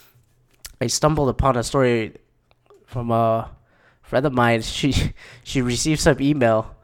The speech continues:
'cause she's into fitness and stuff too, which is great. And then she received an email that had the title workout, and it was from an escort agency. And <laughs> then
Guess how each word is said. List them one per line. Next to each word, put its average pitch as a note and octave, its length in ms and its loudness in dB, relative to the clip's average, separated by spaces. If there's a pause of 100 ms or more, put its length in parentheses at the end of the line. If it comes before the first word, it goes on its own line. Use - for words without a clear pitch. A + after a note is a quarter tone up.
(420)
'cause A2+ 200 -4
she's B2 220 -6
into B2 280 -2
fitness B2 480 -4
and A2 100 -6
stuff - 320 -2
too, B2 280 2
which G#2+ 220 -10
is A2 140 -16
great. C#3 520 -4 (440)
And - 180 -8
then B2 140 0
she - 220 0
received D3 460 2
an C3+ 140 2
email C#3 680 4 (360)
that C3+ 140 4
had C3+ 120 8
the B2+ 80 0
title C#3 500 2
workout, A#2 600 4
and B2 140 0
it A#2+ 60 2
was A#2+ 180 0
from A#2+ 240 0
an A#2 120 -2
escort B2+ 440 -2
agency. A2+ 580 -8
And A#2 120 -8
<laughs> - 20 -2
then - 280 10